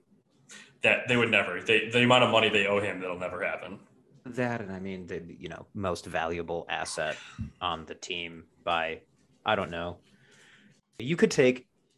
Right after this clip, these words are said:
Speaker 2: the rest of that, to all, like, what are they down to now? Like, fifty-two other players. You could trade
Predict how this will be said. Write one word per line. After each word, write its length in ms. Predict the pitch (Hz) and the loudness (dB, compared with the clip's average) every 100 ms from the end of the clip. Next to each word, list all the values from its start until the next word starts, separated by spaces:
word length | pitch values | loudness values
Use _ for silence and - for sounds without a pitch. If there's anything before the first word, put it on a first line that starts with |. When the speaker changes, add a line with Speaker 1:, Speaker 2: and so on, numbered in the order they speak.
| - | -2
Speaker 2:
the 180 | 123 110 | 2 2
rest 480 | 101 107 107 - | 2 2 2 2
of 120 | 101 90 | -2 -2
that, 120 | 87 | -2
to 120 | - | -2
all, 500 | - 120 135 139 143 | 4 8 8 6 4
like, 280 | 120 104 95 - | 4 2 2 -2
what 160 | 113 110 | -2 2
are 20 | |
they 140 | 104 | 2
down 240 | 101 95 90 | 2 0 -2
to 120 | 98 | -4
now? 160 | 85 | -2
Like, 140 | 85 85 | -4 -6
fifty-two 640 | - 127 - 113 - 120 | 2 2 2 -2 2 4
other 260 | 107 104 107 | 4 4 0
players. 520 | - 98 104 113 110 | 2 4 4 2 0
You 200 | 120 131 | -2 -2
could 240 | 151 160 131 | 2 0 2
trade 420 | - 117 110 | 4 4 4